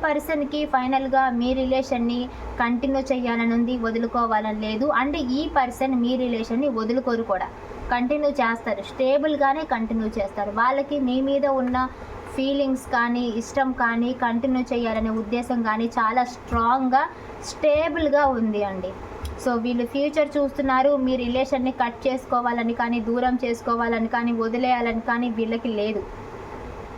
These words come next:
సిచ్యువేషన్స్ వల్ల అలా బిహేవ్ చేస్తారు. కొంచెం ప్రాక్టికల్గా ఉండే వ్యక్తి, కానీ మీ రిలేషన్ని వదులుకోవాలని అయితే లేదు.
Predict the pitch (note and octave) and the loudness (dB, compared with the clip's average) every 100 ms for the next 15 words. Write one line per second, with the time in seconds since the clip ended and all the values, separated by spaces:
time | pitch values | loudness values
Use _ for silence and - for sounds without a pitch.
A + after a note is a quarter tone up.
0 | - A#3+ C#4 B3+ D#4 D4+ D4 C#4+ C#4 C#4 | -12 -6 -4 -2 2 2 2 -2 0 0
1 | C4 C#4 C4 B3+ G#3+ A#3 C4 C4 C4 A#3+ | 4 4 4 0 0 2 2 2 0 -2
2 | A#3+ A#3+ A#3+ E4 - - B3+ C4 C4 D4 | -2 0 0 -2 -6 -4 0 2 2 0
3 | C#4 B3 B3+ C#4+ C#4 C4+ B3+ B3+ A#3+ A#3 | 2 2 0 0 2 2 2 2 2 0
4 | G#3+ A3+ A3 - D4+ F4+ - - B3+ A#3+ | 0 -2 -4 -4 -4 -4 -10 -4 0 2
5 | C4 D4+ B3+ C4 C#4 C4 C4 C4 C4+ C#4 | 2 2 2 4 2 2 2 2 0 0
6 | A3 A3+ B3 C4 B3 A3+ A3 A3 A3 A3 | 0 0 0 2 0 2 0 0 0 0
7 | C4 G#3 G#3+ A3 | 0 0 0 0